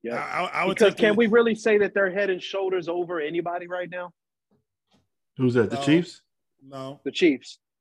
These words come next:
Speaker 1: Yeah.
Speaker 2: No.
Speaker 3: Uh,
Speaker 2: I, I,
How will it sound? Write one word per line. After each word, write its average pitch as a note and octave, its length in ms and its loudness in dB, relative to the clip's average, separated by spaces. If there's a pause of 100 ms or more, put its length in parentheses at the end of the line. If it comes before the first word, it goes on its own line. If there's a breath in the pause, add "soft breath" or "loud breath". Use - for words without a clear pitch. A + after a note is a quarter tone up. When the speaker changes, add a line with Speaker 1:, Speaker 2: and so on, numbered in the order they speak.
(220)
Speaker 1:
Yeah. C3+ 320 -2
Speaker 2:
No. C#3+ 280 -14 (200)
Speaker 3:
Uh, G#2+ 1400 -6
Speaker 2:
I, - 160 -14 (100)
I, F#3+ 200 -6